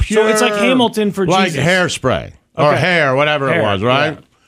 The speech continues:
Speaker 2: It's just like that. It's just a giant hippie musical.
Speaker 1: Is it, is it like, do Christians like it, or is it anti-
Speaker 2: No, I don't think so.
Speaker 1: So th-, they think it's, uh,
Speaker 2: I don't know.
Speaker 1: bla-,
Speaker 2: I don't know if they
Speaker 1: blasphemous
Speaker 2: hate it
Speaker 1: or
Speaker 2: or not, but it's not like, uh, Passion of the Christ or something.
Speaker 1: Okay,
Speaker 2: It's
Speaker 1: so
Speaker 2: a
Speaker 1: it was
Speaker 2: Jesus
Speaker 1: like,
Speaker 2: musical.
Speaker 1: it was like Hamilton, only Jesus in the seventies.
Speaker 2: I guess maybe.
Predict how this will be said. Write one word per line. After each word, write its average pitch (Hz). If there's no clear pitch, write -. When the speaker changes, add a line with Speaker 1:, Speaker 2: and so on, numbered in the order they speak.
Speaker 2:
It's 123
just 117
like 139
that. 101
It's 123
just 123
a 113
giant 135
hippie 117
musical. 95
Speaker 1:
Is 190
it, 208
is 202
it 190
like, 175
do 160
Christians 226
like 190
it, 254
or 185
is 165
it 165
anti- 170
Speaker 2:
No, 185
I 175
don't 147
think 107
so. 69
Speaker 1:
So 170
th-, 151
they 190
think 185
it's, 147
uh, 135
Speaker 2:
I 135
don't 120
know. 127
Speaker 1:
bla-, 127
Speaker 2:
I 120
don't 143
know 127
if 123
they 104
Speaker 1:
blasphemous 139
Speaker 2:
hate 160
it 113
Speaker 1:
or 104
Speaker 2:
or -
not, 107
but 156
it's 127
not 165
like, 123
uh, 104
Passion 110
of 95
the 90
Christ 151
or 90
something. 98
Speaker 1:
Okay, 202
Speaker 2:
It's 143
Speaker 1:
so 208
Speaker 2:
a 233
Speaker 1:
it 269
was 247
Speaker 2:
Jesus 214
Speaker 1:
like, 123
Speaker 2:
musical. 117
Speaker 1:
it 147
was 233
like 214
Hamilton, 190
only 180
Jesus 156
in 165
the 156
seventies. 160
Speaker 2:
I 127
guess 107
maybe. 82